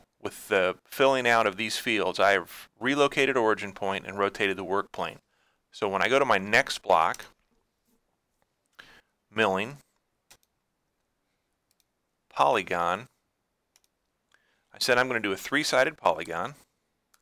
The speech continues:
The front left corner of this side is gonna be my zero point.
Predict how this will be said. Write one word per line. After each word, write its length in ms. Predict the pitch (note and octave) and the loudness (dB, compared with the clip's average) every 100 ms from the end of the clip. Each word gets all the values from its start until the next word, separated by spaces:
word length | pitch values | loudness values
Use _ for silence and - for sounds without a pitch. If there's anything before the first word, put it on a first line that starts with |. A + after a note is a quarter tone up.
| _ _ _ _ _ _ _ _ _ _ _ _ _ _ _ _ _ _ _ _ _ _ _ _ _ - | _ _ _ _ _ _ _ _ _ _ _ _ _ _ _ _ _ _ _ _ _ _ _ _ _ -6
The 380 | A#2 A2 G#2+ - _ _ | -4 -2 -4 -10 _ _
front 380 | _ - D3 - | _ 2 4 4
left 320 | B2 B2+ - | 4 4 4
corner 520 | - B2+ A#2 F#2 F#2 - _ _ _ - | -10 -4 -2 0 -4 -6 _ _ _ -8
of 140 | F#2+ | -4
this 160 | G#2+ - | -2 0
side 380 | - G2+ G2 F#2+ | 4 4 4 0
is 80 | |
gonna 160 | - G#2 | -6 -8
be 140 | F#2+ | -6
my 160 | G2 G2 | -2 -2
zero 340 | G2 G2 F#2 | -2 -2 -4
point. 380 | E2+ - F2 F#2+ | -6 -8 -8 -10